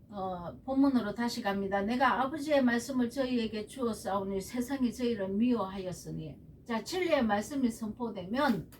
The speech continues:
세상을 향해 가는 은사주의자들, 그리고 이 세상의 축복을,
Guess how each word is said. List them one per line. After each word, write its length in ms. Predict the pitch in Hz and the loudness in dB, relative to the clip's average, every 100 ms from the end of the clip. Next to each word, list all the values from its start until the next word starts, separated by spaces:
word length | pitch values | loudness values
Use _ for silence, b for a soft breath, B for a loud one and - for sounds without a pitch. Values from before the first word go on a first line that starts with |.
| B B B - | B B B -16
세상을 800 | - 302 - 381 370 302 269 | -2 -2 4 4 6 2 2
향해 240 | 277 285 285 | 0 2 2
가는 480 | 254 254 277 214 170 B B - | 4 4 4 4 2 B B -4
은사주의자들, 1200 | 240 294 320 349 - 302 277 247 226 226 220 - - - - - - - - - | 2 2 4 2 4 -2 0 2 2 2 0 0 -8 -20 -20 -20 -20 -20 -20 -6
그리고 260 | 302 294 | -2 0
이 220 | 302 339 359 | 0 2 2
세상의 560 | - 285 330 311 285 | 0 -4 0 0 -2
축복을, 800 | - 403 - 370 370 311 233 202 | -2 -4 -2 -2 6 8 6 -2